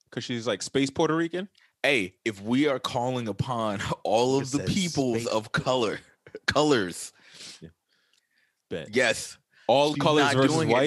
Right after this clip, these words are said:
Speaker 2: anything 'cause she's garbage, but we gonna have her.
Speaker 1: Oh,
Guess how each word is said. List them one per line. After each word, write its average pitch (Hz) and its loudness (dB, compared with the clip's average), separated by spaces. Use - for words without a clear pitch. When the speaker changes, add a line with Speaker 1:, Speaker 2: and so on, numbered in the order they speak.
Speaker 2:
anything 110 -8
'cause 110 -10
she's 104 -8
garbage, 95 -2
but 104 -2
we 113 -2
gonna 101 -2
have 117 -2
her. 120 -6
Speaker 1:
Oh, 196 -8